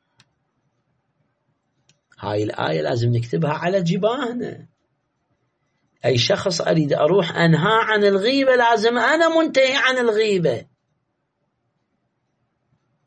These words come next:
أي شخص أنهى عن الكذب لازم أنا منتهي عن الكذب، حتى كلامي ونصيحتي تستقر في قلبه.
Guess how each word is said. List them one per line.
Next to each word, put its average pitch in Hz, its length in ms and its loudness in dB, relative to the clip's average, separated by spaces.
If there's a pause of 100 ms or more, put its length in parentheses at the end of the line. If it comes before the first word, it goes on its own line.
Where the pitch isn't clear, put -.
أي 135 180 2
شخص 202 500 -2
أنهى 165 500 2
عن 175 220 0
الكذب 196 580 0
لازم 165 420 2
أنا 302 340 0
منتهي 165 480 0
عن 113 220 -4
الكذب، 113 440 -12
حتى 139 400 -6
كلامي 233 640 0
ونصيحتي 180 760 -4
تستقر 202 600 -2
في 269 220 -6
قلبه. 311 720 -4